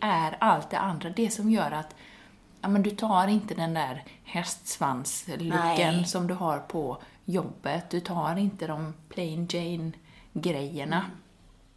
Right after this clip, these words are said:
Speaker 1: De här
Speaker 2: Hästsvans och osminkad.
Speaker 1: och sandalerna. Du tar liksom festsandalerna.
Speaker 2: Mm.
Speaker 1: Du tar, drar på lite extra smink. Du målar
Speaker 2: Vet, ja,
Speaker 1: naglarna.
Speaker 2: ja, det
Speaker 1: Du
Speaker 2: tycker
Speaker 1: gör
Speaker 2: jag
Speaker 1: de här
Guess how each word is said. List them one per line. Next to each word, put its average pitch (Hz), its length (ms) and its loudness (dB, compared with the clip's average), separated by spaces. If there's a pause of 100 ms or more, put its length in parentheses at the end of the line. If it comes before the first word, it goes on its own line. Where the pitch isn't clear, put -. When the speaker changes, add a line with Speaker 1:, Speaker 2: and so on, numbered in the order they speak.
(440)
Speaker 1:
De - 80 -12
här 165 160 2
Speaker 2:
Hästsvans 175 480 2
och 196 80 4
osminkad. 160 640 -2 (300)
Speaker 1:
och 185 120 -4
sandalerna. 156 800 0
Du 175 100 -4
tar 180 280 -2
liksom 180 400 -4 (360)
festsandalerna. - 1200 -4
Speaker 2:
Mm. 185 140 2
Speaker 1:
Du 196 80 2
tar, 180 380 -2 (320)
drar 143 220 -8
på 254 260 4
lite 269 300 2
extra - 400 -8
smink. - 460 -6
Du 170 100 2
målar 175 220 0 (120)
Speaker 2:
Vet, 247 80 -2
ja, 277 260 10
Speaker 1:
naglarna. 277 300 6
Speaker 2:
ja, 294 160 10
det 220 120 8
Speaker 1:
Du 220 80 6
Speaker 2:
tycker 233 120 8
Speaker 1:
gör 208 200 8
Speaker 2:
jag 180 260 8
Speaker 1:
de 180 60 4
här 143 80 4